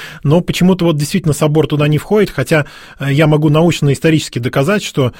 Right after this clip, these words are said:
э, если брать вот, э, аспекты духовной истории нашей страны, э, то собор, конечно, это второе по важности после крещения Руси, э, событие, э, которое повлияло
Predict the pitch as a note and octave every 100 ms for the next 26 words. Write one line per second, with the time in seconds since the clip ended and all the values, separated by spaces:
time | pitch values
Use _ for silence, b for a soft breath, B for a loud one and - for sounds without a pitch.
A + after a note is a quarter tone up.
0 | B B A#2 A#2+ B2 C3 C#3+ D#3 C#3+ D3+
1 | C3+ B2 - A2 - A#2 B2 - D#3+ -
2 | A#2 B2 - B3+ G3 C#3+ - - - C#3+
3 | A#2+ A#2+ A#2 A2+ - A#2+ A#2 F#2+ B B
4 | B B B2+ A#2+ A#2+ D#3+ - C#3 - C3+
5 | D#3+ F#3+ D3 D#3+ - C#3 - - C3+ E3
6 | D#3 C3 D3 C3 - A#2+ B2 C3 - C3
7 | C#3+ B2 C3 - A2 F#2 _ _ A#2 G#2
8 | A2 D#3 D3 B2+ E3+ G#3 D3 G#2 B B
9 | B B B2+ A#2+ A#2+ - - C#3 C3+ D3
10 | C#3 D3 D3+ D3+ C3+ B2 A2+